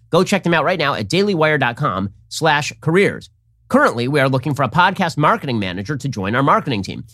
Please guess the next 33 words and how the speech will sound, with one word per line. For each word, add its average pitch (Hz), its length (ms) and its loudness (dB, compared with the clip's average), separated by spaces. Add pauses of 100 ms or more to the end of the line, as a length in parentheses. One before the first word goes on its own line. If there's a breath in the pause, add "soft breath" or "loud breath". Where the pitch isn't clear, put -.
If 127 80 -6
you're 143 80 0
somebody 175 260 0
with 143 120 -2
a 101 40 -4
lot 113 180 0
of 139 60 -4
experience 165 440 -2
and 113 80 -4
passion 165 320 0
for 127 100 -4
growing 127 240 0
podcasts, 143 460 -2 (260 soft breath)
a 113 80 -2
creative, 170 460 0
strategic 131 480 -6
thinker, 170 320 -6 (180)
and 214 140 2
a 180 40 0
self-starter, 165 440 0
go 143 240 0
apply, 123 460 0
like, 98 180 -4 (100)
right 127 180 0
now. 104 200 -2
We 87 100 -8
are 101 60 -4
looking 107 260 -2
to 151 120 2
hire. 147 240 0
We're 113 140 -2
also 226 360 2
hiring 107 380 -4